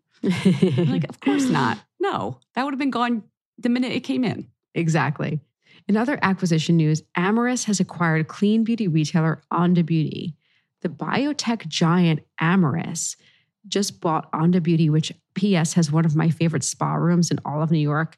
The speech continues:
Speaker 1: Shout out to Kara. If you can go to see her, please do.
Speaker 2: Mm.
Speaker 1: So Amyris, you,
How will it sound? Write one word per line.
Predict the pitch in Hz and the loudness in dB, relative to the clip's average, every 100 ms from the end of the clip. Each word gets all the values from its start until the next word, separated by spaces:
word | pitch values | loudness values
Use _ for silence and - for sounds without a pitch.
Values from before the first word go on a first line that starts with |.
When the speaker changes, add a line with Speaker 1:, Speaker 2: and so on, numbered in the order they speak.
| - | -12
Speaker 1:
Shout | - - 151 | -6 -2 0
out | 175 175 | -2 -4
to | 175 | -8
Kara. | 147 151 156 180 | -6 -4 0 -2
If | - - | -2 -2
you | |
can | 160 | -2
go | 156 156 | 0 0
to | 156 | -2
see | - 147 | -2 0
her, | 160 | 0
please | 156 - 165 160 160 156 | -2 -6 -2 0 0 0
do. | 160 151 165 208 | -2 0 2 0
Speaker 2:
Mm. | 160 160 143 139 - | -2 -8 -10 -14 -4
Speaker 1:
So | 208 190 - - 156 _ - | 0 0 -4 -10 -12 _ -4
Amyris, | 196 247 285 294 262 - | 0 0 0 -2 -4 -4
you, | 190 196 185 | 0 2 2